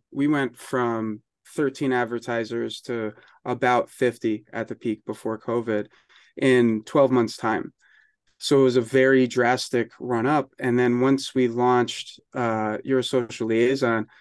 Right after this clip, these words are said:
I really started to learn about personal limitations and what I was good at and what I could do and what I shouldn't do and what I should leave to others.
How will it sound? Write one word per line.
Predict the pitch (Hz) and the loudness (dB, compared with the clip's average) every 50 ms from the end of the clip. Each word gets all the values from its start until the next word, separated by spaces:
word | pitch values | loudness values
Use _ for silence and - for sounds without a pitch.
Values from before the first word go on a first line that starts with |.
| _ _ - | _ _ -4
I | - | 0
really | 120 135 131 131 120 - 131 | 2 4 4 4 2 0 -2
started | - - 127 120 120 113 | -2 0 0 0 2 0
to | 117 | 2
learn | 120 120 120 117 | 2 2 2 2
about | 113 110 107 | 0 -2 -4
personal | - - 117 110 - 113 110 | -4 -4 -6 -4 -4 -4 -4
limitations | 110 110 110 - 113 120 127 - - - - _ _ _ _ _ _ _ _ _ | -4 -4 -6 -6 -8 -8 -8 -10 -14 -16 -16 _ _ _ _ _ _ _ _ _
and | - 113 | -4 -2
what | 120 120 | 0 2
I | 117 | 2
was | 110 110 107 | 2 0 0
good | - 120 110 | -2 -2 0
at | 107 104 - - | 0 -2 -2 -4
and | 117 113 | -4 -4
what | 113 113 | -4 -4
I | 110 107 | -6 -6
could | - 113 110 | -6 -6 -6
do | - 113 110 110 110 113 | -4 -4 -2 -2 -2 -2
and | 113 113 | -2 -4
what | 117 113 | -4 -4
I | 113 110 101 - - | -4 -4 -6 -8 -10
shouldn't | - - 117 110 110 110 | -6 -4 -2 -2 -2 -2
do | 110 113 | -2 -2
and | 113 113 117 | -2 0 0
what | 120 | 0
I | 120 117 | 0 0
should | 110 - 117 | -2 -4 -4
leave | 117 117 110 110 | -2 -2 -2 -2
to | - 107 110 | -4 -4 -4
others. | 110 110 107 - - | -4 -6 -6 -8 -12